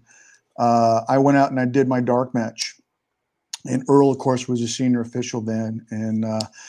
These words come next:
so I went out and, and, you know, I went and I did this dark match.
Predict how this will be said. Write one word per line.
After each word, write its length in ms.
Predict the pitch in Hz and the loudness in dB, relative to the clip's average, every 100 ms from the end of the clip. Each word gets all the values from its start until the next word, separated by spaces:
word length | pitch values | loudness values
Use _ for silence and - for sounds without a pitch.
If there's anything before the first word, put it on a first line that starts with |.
| - | -16
so 360 | - - 127 123 | -4 2 4 4
I 100 | 131 | 4
went 180 | 139 143 | 4 6
out 140 | 139 | 4
and, 120 | 131 131 143 | 2 0 0
and, 400 | 127 123 123 127 | 2 4 4 2
you 80 | 139 | 2
know, 120 | 123 | 2
I 120 | 127 | 2
went 220 | 127 139 143 | 2 0 0
and 100 | 135 | 0
I 40 | |
did 160 | 143 135 | 2 2
this 140 | 120 | 2
dark 300 | 139 143 143 | 6 6 4
match. 460 | 123 117 - - | 0 0 -2 -8